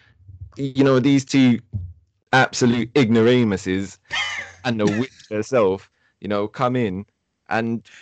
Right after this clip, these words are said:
claim to be <laughs> fans and just destroyed it, destroyed it,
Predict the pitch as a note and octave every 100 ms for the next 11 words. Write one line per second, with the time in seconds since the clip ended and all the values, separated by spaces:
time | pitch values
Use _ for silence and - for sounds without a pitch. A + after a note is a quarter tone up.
0 | - - - D#3+ D#3 D3+ - C#3 C3 -
1 | C#3 A2+ G2+ - G#2+ A2+ - A2 - -
2 | _ C3 C3+ - D#2 - _ F#2 F2+ -
3 | G2 A2+ G#2 E2+